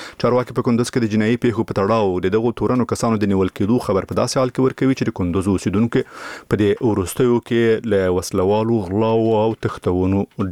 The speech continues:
ډیر سر ټکولی دی. خبرونه له ازادي راډیو اورئ. دا هم د سیمې او نړۍ څو خبرونه. د بنګلاديش کمانډو سرتیرو یو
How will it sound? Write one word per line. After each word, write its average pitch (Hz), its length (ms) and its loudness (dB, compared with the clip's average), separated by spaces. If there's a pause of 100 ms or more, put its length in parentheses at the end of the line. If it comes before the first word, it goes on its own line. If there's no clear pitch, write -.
(120)
ډیر 98 560 -2
سر 95 220 -2
ټکولی 98 440 2
دی. 107 80 0 (220)
خبرونه 92 360 0
له 107 140 -2
ازادي 95 240 2 (320)
راډیو 92 360 0
اورئ. 95 260 2
دا 95 80 -2
هم - 20 -2 (120)
د 98 80 -2
سیمې 101 160 0
او 92 100 0
نړۍ 90 200 0
څو 95 140 -2
خبرونه. 107 420 0 (1080)
د 123 60 4 (160)
بنګلاديش 147 400 0 (100)
کمانډو 135 420 2
سرتیرو 131 380 0
یو 123 100 4